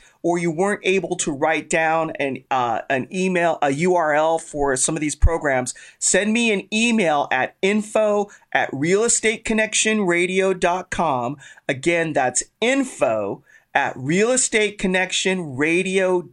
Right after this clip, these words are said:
dot com with your name and email address, and I'll add you to my podcast distribution list, uh, and you can get a direct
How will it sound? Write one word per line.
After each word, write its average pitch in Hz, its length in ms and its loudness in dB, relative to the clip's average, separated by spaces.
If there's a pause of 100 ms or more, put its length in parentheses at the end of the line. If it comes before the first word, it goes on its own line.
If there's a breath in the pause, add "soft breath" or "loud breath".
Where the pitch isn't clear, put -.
dot 139 420 0
com 160 680 0 (380 loud breath)
with 175 520 0
your 170 360 0
name 185 440 0
and 165 240 -2
email 214 440 0
address, 127 560 0
and 143 160 0
I'll 131 160 0
add 165 240 2
you 196 80 -4
to 196 140 -2
my 196 120 2
podcast 175 680 -2
distribution 185 640 -2
list, 180 300 0 (440 loud breath)
uh, 147 260 2
and 156 160 -2
you 170 80 -2
can 156 140 -10
get 170 160 0
a 156 60 -2
direct 143 600 -2